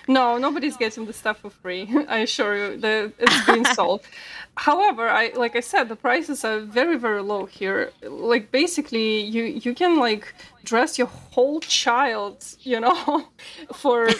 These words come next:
Speaker 1: I
Speaker 2: <laughs>
Speaker 1: don't even know, like, forty dollars, you probably can buy everything, including shoes and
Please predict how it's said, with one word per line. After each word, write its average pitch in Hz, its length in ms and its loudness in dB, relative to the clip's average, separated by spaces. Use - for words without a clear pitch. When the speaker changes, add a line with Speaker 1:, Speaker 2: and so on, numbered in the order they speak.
Speaker 1:
I 233 140 4
Speaker 2:
<laughs> - 80 6
Speaker 1:
don't 247 220 -2
even 226 240 -4
know, 233 200 2
like, 226 180 -2
forty 302 380 0
dollars, 247 400 2
you 254 60 -6
probably 247 260 2
can 226 160 -4
buy 233 260 0
everything, 247 440 0
including 226 440 -6
shoes 262 400 -4
and 233 160 -4